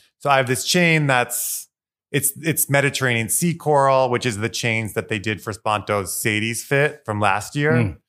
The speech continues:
Speaker 1: And then the fits that they eventually buried him in are all kind of these materials.
Speaker 2: Wow.
Speaker 1: So Lionel is, like, a very unique guy, and he's making, he's indigenous, making indigenous jewelry that looks, or it's basically the Goros
Speaker 2: Right.
Speaker 1: jewelry, right? So,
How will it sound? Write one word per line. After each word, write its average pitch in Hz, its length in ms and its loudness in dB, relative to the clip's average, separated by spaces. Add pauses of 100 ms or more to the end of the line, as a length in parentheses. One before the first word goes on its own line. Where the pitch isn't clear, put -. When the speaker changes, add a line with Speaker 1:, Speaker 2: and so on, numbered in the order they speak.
(340)
Speaker 1:
And 123 220 0
then 113 840 0 (280)
the 123 120 0
fits - 340 -2
that 123 140 -2
they 117 80 0
eventually 107 280 -2
buried 104 260 0
him 98 100 -4
in 92 100 -6
are 104 180 -2
all 101 140 0
kind 104 180 -6
of 92 60 -10
these 92 160 -10
materials. 95 640 -10
Speaker 2:
Wow. 82 420 -4 (460)
Speaker 1:
So 135 80 -4
Lionel 151 380 4
is, 156 120 2
like, 123 120 2
a 117 60 -4
very 127 280 2
unique 120 460 -4
guy, 175 460 2 (160)
and 131 100 -2
he's 143 220 -2
making, 131 560 -2 (240)
he's 127 160 -2
indigenous, 123 600 0
making 120 280 -2
indigenous 104 440 -4
jewelry 107 760 -2 (760)
that 127 320 0
looks, - 600 -2
or 135 200 2
it's - 360 -8 (200)
basically 131 280 0
the 104 100 -2
Goros 110 720 2
Speaker 2:
Right. 127 260 4
Speaker 1:
jewelry, 101 340 -2
right? 107 220 0
So, 113 80 2